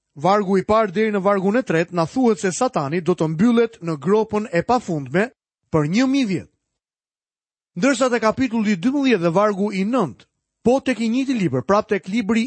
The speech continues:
i Zbulesës, lexojmë: "Kështu dragoi i madh, gjarpri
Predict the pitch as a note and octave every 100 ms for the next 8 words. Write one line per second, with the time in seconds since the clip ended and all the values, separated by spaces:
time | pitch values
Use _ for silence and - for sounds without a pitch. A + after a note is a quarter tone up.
0 | G#3 G3+ E3 B3 E3 C3 G3+ A3 - -
1 | F3 G3 D#3 F#2 _ _ _ _ _ _
2 | _ _ _ _ - C#3 - B3+ A3 G3
3 | G#3 C#4 C4+ C#4 A#3 F3 G2+ _ _ _
4 | _ _ C3 C#3 G3 G#3 G3